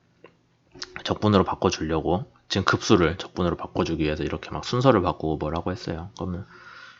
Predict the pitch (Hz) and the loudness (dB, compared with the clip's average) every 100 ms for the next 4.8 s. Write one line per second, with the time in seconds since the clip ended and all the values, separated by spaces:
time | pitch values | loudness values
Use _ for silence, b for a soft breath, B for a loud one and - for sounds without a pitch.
0 | B _ - 95 - - _ - - 110 | B _ 2 2 0 -18 _ -6 -2 4
1 | 139 117 - 110 107 101 - - - - | 6 4 2 4 6 6 2 0 0 6
2 | 143 175 180 _ - - 85 85 123 160 | 8 8 4 _ -10 -2 2 4 4 2
3 | - - 90 95 95 82 80 76 80 85 | -2 -2 6 8 8 8 4 2 2 2
4 | - 92 123 127 - - - 92 | -2 -4 -2 0 -2 -6 -10 -10